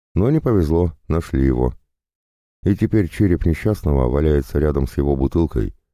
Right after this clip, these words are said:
неразлучные даже после смерти. Ладно,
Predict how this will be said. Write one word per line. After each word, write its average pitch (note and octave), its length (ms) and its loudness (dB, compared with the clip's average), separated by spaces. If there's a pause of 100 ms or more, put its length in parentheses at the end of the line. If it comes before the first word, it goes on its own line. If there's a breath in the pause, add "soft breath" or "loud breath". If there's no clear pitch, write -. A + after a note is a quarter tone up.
(220)
неразлучные D2 800 0
даже C2+ 260 -2
после B1+ 300 -4
смерти. - 460 -6 (1080)
Ладно, G2+ 500 0